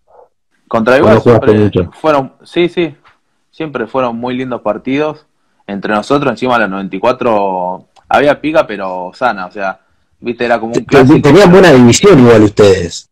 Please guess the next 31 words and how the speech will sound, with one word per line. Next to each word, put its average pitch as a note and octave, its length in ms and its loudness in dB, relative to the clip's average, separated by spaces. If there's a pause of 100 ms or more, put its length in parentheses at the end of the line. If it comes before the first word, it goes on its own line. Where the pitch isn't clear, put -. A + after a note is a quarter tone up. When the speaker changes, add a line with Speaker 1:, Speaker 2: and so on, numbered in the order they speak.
(120)
Speaker 2:
¿o G#2+ 120 -2
Speaker 1:
Y - 20 2
Speaker 2:
no? A2 60 4
Speaker 1:
ellos G2 320 -2
ta-, G2 240 -8
y G2 140 -8
ellos A#2 220 -10
también, G#2 480 -8 (360)
así F#2+ 340 -12
que F#2+ 340 -6 (460)
eran G2+ 320 0
partidos G2+ 420 0
muy, G2+ 220 -6
muy G#2 260 -6
lindos. G2+ 360 -6 (360)
Así F#2 340 -8
que F#2 640 -2 (580)
todo, A#2 260 0
todo, C3+ 220 0
para A#2 180 0
mí E3 100 -6
todos D3+ 160 0
los A2+ 100 -4
partidos A#2+ 380 -4
contra G2+ 220 -10
Biguá B2 280 0
era, F#2+ 400 -6
eran G2 340 -14
otro G2 220 -20
partido F#2 300 -20
aparte. F#2+ 360 -16